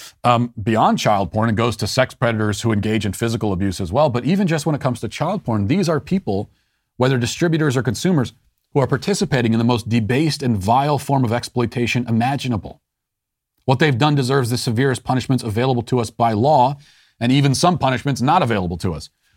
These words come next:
Also, these people are, are dangerous to the public and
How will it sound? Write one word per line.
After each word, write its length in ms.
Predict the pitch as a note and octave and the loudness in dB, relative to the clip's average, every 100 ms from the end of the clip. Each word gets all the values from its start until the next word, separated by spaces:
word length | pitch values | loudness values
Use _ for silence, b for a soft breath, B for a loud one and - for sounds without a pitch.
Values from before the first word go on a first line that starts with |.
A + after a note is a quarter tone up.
| _ _ _ | _ _ _
Also, 460 | E3 - G3 D#3 - _ _ _ _ _ _ _ _ - | 0 4 2 0 -6 _ _ _ _ _ _ _ _ 0
these 220 | C3 D#3 | 0 2
people 260 | E3+ D#3 C#3+ | 0 0 2
are, 280 | C3 G#2+ - - | 2 -2 -4 -4
are 100 | A2+ | -2
dangerous 520 | F2 G#2+ B2+ A2+ G#2+ | 0 0 2 0 -4
to 80 | - | -8
the 80 | G#2+ | -6
public 400 | - B2+ E2 F#2+ | -4 -2 -4 -4
and 160 | G2+ | -6